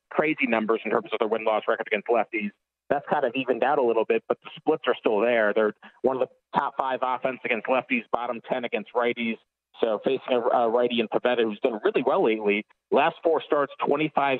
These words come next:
strikeouts, one walk. He's allowed one or fewer runs in three straight starts, including the, shutting down the White Sox over six innings earlier this month. He does allow some hard contact, but the White Sox don't allow, create as much hard contact against righties. And with Pivetta not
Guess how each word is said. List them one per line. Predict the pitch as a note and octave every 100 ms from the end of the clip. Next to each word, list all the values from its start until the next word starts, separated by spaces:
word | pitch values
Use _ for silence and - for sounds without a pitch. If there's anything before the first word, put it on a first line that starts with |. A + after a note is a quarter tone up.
| -
strikeouts, | C#3 B2+ C3+ B2 -
one | A2 B2
walk. | A2+ A#2 A#2 - _ _ -
He's | A2
allowed | A#2+ A#2+ A2 B2
one | C3+
or | C#3+ -
fewer | C#3+ B2+
runs | B2 B2 A#2+
in | G#2+ -
three | B2 C3 -
straight | C3+ B2 -
starts, | B2+ A#2+ A#2
including | G#2+ B2 A2+
the, | G#2+ -
shutting | C3+ B2
down | A#2+ A#2+
the | B2
White | A#2 A#2
Sox | - A#2 A2+ - C#3+ - -
over | A#2+ A2+ -
six | C3 -
innings | B2 A#2 A#2+
earlier | A2+ G#2+
this | G#2 -
month. | A#2+ B2 A#2+ _ - _ -
He | D#3+
does | E3 F3+
allow | E3+ E3 D#3+
some | D3
hard | D3+ C#3+
contact, | F#3+ C#3+ C#3 C3+ B2 -
but | -
the |
White | A#2 B2+ -
Sox | A#2+ A#2
don't | C3 A#2+ - -
allow, | B2+ B2 -
create | - D#3 D3+
as | C3
much | B2+ -
hard | A#2+ -
contact | A#2+ A#2+ A2+
against | G#2+ G#2+ A2+
righties. | B2 B2 B2 A#2+ - - - -
And | A2+
with | A2
Pivetta | - A#2+ B2+ B2
not | A#2 A#2+